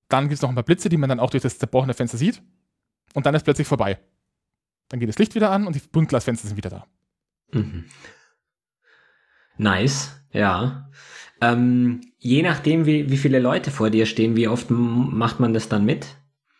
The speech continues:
Speaker 2: Also wie oft sieht man dann diese, äh, Animationen?
Speaker 1: Also wenn die Bahn jetzt nicht gerade kaputt ist, sieht man das höchstens einmal im Normalfall.
Speaker 2: Ah, okay. Und es kann aber sein, dass du's überhaupt nicht gesehen hast.
Speaker 1: Es kann passieren, dass wenn, also wenn's ba-, ganz blöd läuft, dass es,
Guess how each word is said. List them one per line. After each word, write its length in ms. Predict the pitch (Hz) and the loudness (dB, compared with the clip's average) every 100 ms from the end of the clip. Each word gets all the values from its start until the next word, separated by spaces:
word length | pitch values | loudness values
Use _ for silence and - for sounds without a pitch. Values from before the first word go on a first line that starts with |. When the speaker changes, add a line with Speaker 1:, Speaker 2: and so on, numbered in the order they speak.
| _ | _
Speaker 2:
Also 260 | - 98 104 | -8 -4 0
wie 180 | 110 113 | 0 0
oft 260 | 110 175 | -2 -2
sieht 200 | - 127 | 0 0
man 180 | 147 147 | 2 0
dann 200 | 143 143 | 2 2
diese, 240 | 139 143 143 | 2 2 0
äh, 1200 | 143 143 139 139 139 139 117 123 123 123 123 123 - | 0 2 2 2 2 0 -2 0 0 2 0 -2 -4
Animationen? 1120 | 120 127 127 131 131 131 143 160 143 - _ | 0 2 0 0 -2 0 0 -2 -6 -14 _
Speaker 1:
Also 180 | - 131 | -10 -4
wenn 140 | 131 | -2
die 100 | 143 | -2
Bahn 260 | 143 117 143 | 0 0 0
jetzt 140 | 156 | -2
nicht 160 | 147 - | -4 -2
gerade 240 | 127 127 | 0 0
kaputt 340 | 120 117 147 175 | -2 -4 -4 -2
ist, 120 | 214 | 0
sieht 160 | 170 156 | -2 0
man 60 | |
das 160 | 139 - | -2 0
höchstens 340 | 151 - 151 | -2 -2 -8
einmal 380 | - 104 90 92 | -6 -6 -8 -10
im 80 | 95 | -14
Normalfall. 420 | 95 92 95 92 92 | -14 -14 -14 -12 -4
Speaker 2:
Ah, 200 | 113 98 | -2 -2
okay. 140 | - - _ _ _ - - | -6 -16 _ _ _ -20 -8
Und 160 | 120 127 | 0 2
es 140 | 120 - | 2 2
kann 140 | 147 | 2
aber 160 | 170 170 | 2 2
sein, 160 | 165 | 2
dass 100 | 160 | 0
du's 160 | 156 143 | -2 0
überhaupt 320 | 139 131 127 | 2 2 2
nicht 180 | 95 - | -4 -6
gesehen 320 | 90 85 87 95 | -8 -6 -6 -8
hast. 160 | - | -8
Speaker 1:
Es 220 | - - - | -8 -8 -2
kann 240 | 143 170 | 0 0
passieren, 400 | 175 - 160 165 | -2 -2 0 0
dass 160 | 143 - | 0 -2
wenn, 160 | 131 | -4
also 140 | 113 120 | -2 -4
wenn's 120 | 117 | -2
ba-, 180 | 123 123 | 0 -2
ganz 260 | - 131 | -2 -4
blöd 220 | - 131 135 | -2 -2 0
läuft, 120 | 127 | -2
dass 140 | 120 | -4
es, 100 | 107 | -8